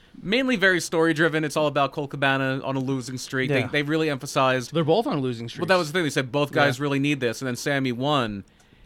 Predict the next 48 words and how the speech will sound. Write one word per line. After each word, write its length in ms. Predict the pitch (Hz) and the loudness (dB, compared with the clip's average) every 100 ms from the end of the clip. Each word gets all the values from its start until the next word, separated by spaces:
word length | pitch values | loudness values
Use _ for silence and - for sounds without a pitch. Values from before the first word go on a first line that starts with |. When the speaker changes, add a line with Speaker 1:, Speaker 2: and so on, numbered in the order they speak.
| - 131 | -12 -2
Speaker 1:
And 420 | 127 120 117 117 | 0 2 0 0
then 200 | 117 117 | -2 -2
Brody 320 | 120 127 123 | -2 -2 -2
Lee 180 | 131 139 | -2 -2
comes 340 | 135 120 110 | -2 -6 -4
out, 300 | 110 104 107 | -4 -2 -4
and 320 | 110 104 104 120 | -6 -10 -12 -14
it 80 | |
seems 220 | - 120 117 | -12 -10 -8
like 120 | 113 | -10
Colt 200 | - 117 | -10 -10
might 200 | 117 113 | -10 -10
be 100 | 117 | -12
joining 300 | 110 113 113 | -10 -10 -8
the 60 | 113 | -8
Dark 280 | 107 113 110 | -6 -6 -6
Order. 260 | 113 104 92 | -8 -8 -10
He 200 | 101 104 | -12 -14
seems 320 | - 120 110 | -10 -10 -10
to 60 | 117 | -10
be 600 | 120 113 107 107 107 - | -8 -8 -8 -10 -12 -8
Speaker 2:
And 80 | 147 | -4
he 80 | 143 | -2
leaves, 320 | 147 143 123 | 0 -2 -2
and 60 | 123 | -6
then 80 | |
Colt 100 | 120 | -2
Speaker 1:
warming 260 | 123 120 120 | 0 0 0
Speaker 2:
goes 120 | 113 | -2
to 40 | 117 | -6
the 40 | |
Speaker 1:
to 40 | 104 | -6
Speaker 2:
bad 140 | 117 | -6
Speaker 1:
it. 60 | 120 | -6
Speaker 2:
guy 180 | 113 101 | -6 -8
tunnel, 420 | - 107 101 113 - - | -10 -12 -12 -16 -20 -18
which 160 | 107 - | -12 -10
is 100 | 107 | -8
the 240 | 107 104 - | -8 -10 -10
left 180 | 113 - | -12 -10
side 200 | - 101 | -14 -14
Speaker 1:
Yeah. 60 | - | -14
Speaker 2:
tunnel 160 | 107 104 | -14 -10
when 140 | 101 | -8
you're 80 | 104 | -8
looking 180 | 107 101 | -10 -14
at 100 | 107 | -14
the 160 | 90 | -14